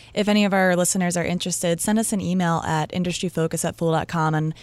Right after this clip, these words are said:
I'll send you that article. It's by Brian Orelli, who's one of our healthcare writers. So, yeah, patent expiration, definitely devastating, but I would argue that the true end of a drug's life is actually when it gets replaced by something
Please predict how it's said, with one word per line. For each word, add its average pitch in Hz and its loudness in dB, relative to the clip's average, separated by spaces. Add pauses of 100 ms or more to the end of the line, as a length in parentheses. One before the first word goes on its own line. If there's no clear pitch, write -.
(120)
I'll 180 2
send 185 0
you 175 0
that 160 2
article. 156 0
It's 156 -4
by 160 2
Brian 160 0
Orelli, 147 0
who's 165 -4
one 160 -2
of 156 -4
our 151 0 (100)
healthcare 175 0
writers. 160 0 (760)
So, 226 2 (300)
yeah, 170 2
patent 285 2
expiration, 202 0
definitely 175 0
devastating, 170 0 (260)
but 185 2
I 226 2
would 392 4
argue 359 2
that 196 2
the 190 0
true 269 0
end 196 2
of 180 -2
a 175 2
drug's 165 -2
life 156 0 (300)
is 202 0
actually 247 2
when 240 6
it 208 0
gets 190 0
replaced 180 -2
by 180 0
something 170 -2